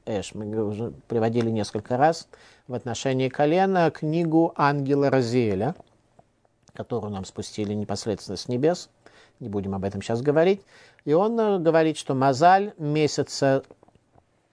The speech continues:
Кислева, э, то есть в данном случае п-, под Мазаль имеется в виду первооснова, первостихия. Первостихия месяца Кислева — огонь. Ну, понятно, что когда в тебе огонь, то ты на падаль, тебя тянуть не будет, и ты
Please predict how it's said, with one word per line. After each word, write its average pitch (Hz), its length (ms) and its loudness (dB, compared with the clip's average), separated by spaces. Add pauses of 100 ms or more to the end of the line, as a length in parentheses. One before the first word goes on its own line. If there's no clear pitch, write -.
(140)
Кислева, 151 640 -2 (140)
э, 139 160 0
то 127 120 -2
есть 104 120 -2
в - 20 -6
данном 131 180 2
случае 139 300 -2
п-, - 200 -4
под 120 160 -2
Мазаль 123 360 4
имеется 131 300 -2
в - 40 -16
виду 123 120 0
первооснова, 113 840 -2 (420)
первостихия. 123 720 -2
Первостихия 151 720 0
месяца 127 380 -2
Кислева — 202 640 0
огонь. 143 380 2 (400)
Ну, 262 120 -14
понятно, 160 360 0
что - 160 -6
когда 113 380 0 (260)
в - 80 -20
тебе 143 300 0
огонь, 170 460 2
то 113 140 -6
ты 143 520 0
на 127 420 0
падаль, 143 400 2
тебя 110 440 -2
тянуть 113 340 -6
не 127 80 -2
будет, 143 400 -2
и 80 60 -8
ты 110 400 -6